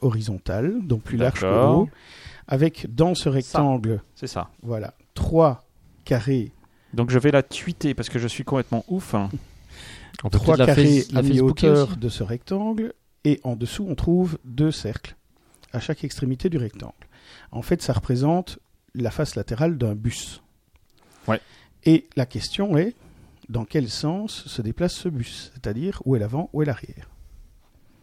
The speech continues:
Speaker 2: C'est une excellente question.
Speaker 1: Alors,
Speaker 2: Alors.
Speaker 1: l'illustration est évidemment parfaitement symétrique.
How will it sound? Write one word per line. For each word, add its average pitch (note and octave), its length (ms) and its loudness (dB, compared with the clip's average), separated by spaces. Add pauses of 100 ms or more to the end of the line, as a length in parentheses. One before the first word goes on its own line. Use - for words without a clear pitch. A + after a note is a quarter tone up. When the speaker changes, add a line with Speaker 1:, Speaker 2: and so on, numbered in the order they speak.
(640)
Speaker 2:
C'est - 380 -6
une C3+ 120 0
excellente D3 360 -2
question. F2+ 480 -8 (1120)
Speaker 1:
Alors, A#2+ 180 0
Speaker 2:
Alors. G2 260 4
Speaker 1:
l'illustration C#3+ 640 -2
est C3 100 0
évidemment A#2+ 460 0
parfaitement D3+ 480 -2
symétrique. - 640 -10